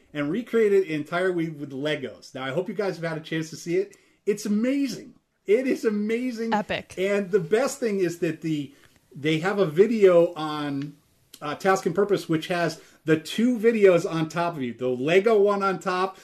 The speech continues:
Speaker 1: and the regular one on bottom, so that you can see how closely it matches. It's amazing. Yeah, I, Ashley, you saw
Speaker 2: Love,
Speaker 1: it, right?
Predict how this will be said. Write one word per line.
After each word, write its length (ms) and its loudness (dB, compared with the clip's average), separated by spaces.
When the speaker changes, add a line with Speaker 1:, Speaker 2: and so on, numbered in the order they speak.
Speaker 1:
and 140 0
the 60 0
regular 380 4
one 160 0
on 140 -4
bottom, 320 -4
so 180 0
that 100 -2
you 120 -6
can 180 -6
see 320 -6
how 180 -4
closely 420 -4
it 80 -4
matches. 280 -10
It's 240 -18
amazing. 720 -6
Yeah, 140 -20
I, 220 -12
Ashley, 340 -8
you 140 -8
saw 180 -6
Speaker 2:
Love, 220 -2
Speaker 1:
it, 20 -6
right? 220 -8